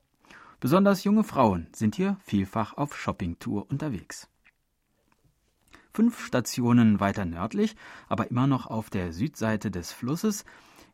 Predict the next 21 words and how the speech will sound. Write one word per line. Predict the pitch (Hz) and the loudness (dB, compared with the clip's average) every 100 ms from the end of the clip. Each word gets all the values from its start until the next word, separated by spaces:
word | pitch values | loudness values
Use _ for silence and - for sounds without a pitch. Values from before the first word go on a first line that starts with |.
| - | -4
in | 117 110 - | -2 -2 -6
Cheongdam, | - - 196 143 92 143 220 - - - _ _ _ | -10 -2 -2 0 0 2 0 -4 -20 -20 _ _ _
kommen | 135 143 147 139 | 2 4 4 2
alle | - 127 | -2 -2
Freunde | - - 110 123 117 | -2 -2 2 2 2
der | 104 104 104 | 0 -2 -2
koreanischen | - 104 98 85 98 107 - 110 | -6 -6 -4 -2 0 0 -2 -4
Unterhaltungsindustrie | 120 123 127 175 160 92 - - 104 92 - - 104 | -2 -4 -2 -4 -2 -4 -4 -4 -4 -4 -6 -4 -4
auf | 80 - | -4 -10
ihre | 104 95 | -10 -8
Kosten. | - 101 - 78 - _ _ _ - - - _ | -6 -8 -8 -12 -14 _ _ _ -20 -20 -20 _
Denn | - 107 98 | -2 0 0
hier | - 220 139 | 0 0 2
reihen | 139 151 135 | 2 2 2
sich | 139 139 - | -2 -4 -4
die | 113 | -6
Büros | 107 92 101 127 135 - | -4 -6 -2 -2 -4 -6
der | 98 | -8
großen | 87 - 117 120 123 | -8 -6 -4 -4 -6
Entertainment-Agenturen | - 127 151 - 139 123 104 95 - 98 101 95 120 107 95 - | -4 -4 -4 -2 0 2 2 0 -6 -6 -4 -2 -2 -2 -4 -6
aneinander. | 98 110 98 85 82 | -2 0 -2 -6 -12